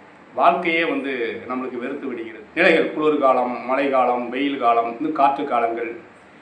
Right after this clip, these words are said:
இன்னும் இரவு, பகல், இந்த பூ-, பூமியில படைக்கப்பட்ட விஷச்சந்துகள் எல்லாவற்றையும் இந்த மனிதன் வந்து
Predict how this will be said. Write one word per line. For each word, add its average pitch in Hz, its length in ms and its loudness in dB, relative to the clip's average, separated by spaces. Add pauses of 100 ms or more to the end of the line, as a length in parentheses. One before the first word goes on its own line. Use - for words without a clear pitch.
(120)
இன்னும் 175 280 4
இரவு, 165 340 4
பகல், 139 300 0
இந்த 139 120 -2
பூ-, 135 360 -4
பூமியில 160 240 2
படைக்கப்பட்ட 131 760 0
விஷச்சந்துகள் 135 600 -4
எல்லாவற்றையும் 220 640 2
இந்த 190 120 2
மனிதன் 151 300 0
வந்து 135 440 -6